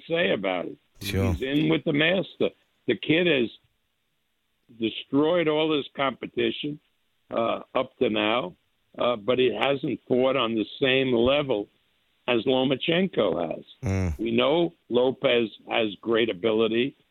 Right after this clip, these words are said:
Speaker 1: great punching power, and so we'll see what happens on Saturday.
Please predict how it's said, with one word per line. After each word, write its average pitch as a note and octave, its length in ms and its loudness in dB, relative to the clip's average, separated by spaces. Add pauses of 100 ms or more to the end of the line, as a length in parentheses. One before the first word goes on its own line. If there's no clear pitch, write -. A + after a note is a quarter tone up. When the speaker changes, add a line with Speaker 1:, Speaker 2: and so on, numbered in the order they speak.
(180)
Speaker 1:
great B2 400 2
punching G#2+ 480 -2
power, F#2+ 420 -2 (400)
and A#2 300 0
so C#3 60 2 (100)
we'll B2+ 260 0
see D#3 140 4
what D3 180 0
happens C3 480 -4
on C3+ 200 -2 (100)
Saturday. D3+ 480 -2